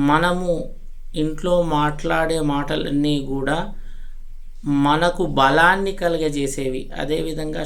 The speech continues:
శక్తినిచ్చేవి, మరియు మనం మాట్లాడుతున్నటువంటి మాటలు మనకు జయాన్ని, విజయాన్ని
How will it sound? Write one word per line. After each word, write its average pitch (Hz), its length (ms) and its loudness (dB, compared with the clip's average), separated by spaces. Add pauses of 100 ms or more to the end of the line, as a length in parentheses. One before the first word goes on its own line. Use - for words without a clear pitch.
(120)
శక్తినిచ్చేవి, 156 960 -2 (800)
మరియు 185 360 4 (580)
మనం 156 200 0 (180)
మాట్లాడుతున్నటువంటి 165 1400 0 (180)
మాటలు 160 460 0 (580)
మనకు 160 260 0 (160)
జయాన్ని, 170 580 4 (140)
విజయాన్ని 160 680 0